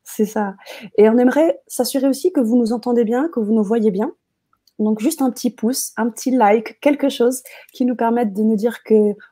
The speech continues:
on va pouvoir commencer cette belle Vibra conférence en votre compagnie. Et sachez aussi que, euh, toutes les Vibra conférences qui sont proposées sur, euh, le Grand Changement vous permettent d'être dans de la co-création. C'est aussi pour ça que les, le comment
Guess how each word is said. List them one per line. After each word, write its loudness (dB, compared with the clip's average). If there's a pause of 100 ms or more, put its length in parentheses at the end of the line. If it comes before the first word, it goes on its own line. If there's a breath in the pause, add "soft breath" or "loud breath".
on -6
va 0
pouvoir -4
commencer -2
cette -4
belle -2
Vibra -2
conférence -6
en -4
votre -4
compagnie. 0 (340 loud breath)
Et 2
sachez 2
aussi 0
que, 2 (360)
euh, 0 (340)
toutes 0
les 4
Vibra 0
conférences -6
qui -4
sont -6
proposées 0 (220 soft breath)
sur, 0
euh, 0
le 2
Grand -2
Changement 0 (280 loud breath)
vous -8
permettent 0
d'être 4
dans -2
de -6
la -2
co-création. 0
C'est -10
aussi -6
pour -8
ça -4
que -4
les, 2
le 0
comment 2